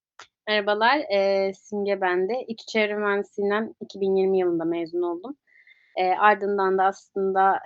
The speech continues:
e, büyük bir beyaz eşya sektöründe, e, çevre mühendisi olarak çalışmaya başladım.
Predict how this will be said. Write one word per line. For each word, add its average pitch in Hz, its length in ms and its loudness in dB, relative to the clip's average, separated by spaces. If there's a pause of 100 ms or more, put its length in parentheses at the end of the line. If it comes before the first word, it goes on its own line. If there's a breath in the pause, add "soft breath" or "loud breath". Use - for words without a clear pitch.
e, 180 240 -4
büyük 202 260 -8
bir 180 80 -10
beyaz 185 380 0
eşya 175 360 -4
sektöründe, 175 800 -2 (140)
e, 180 300 0
çevre 202 240 0
mühendisi 175 360 -2
olarak 220 220 0
çalışmaya 180 480 -2
başladım. 180 520 -4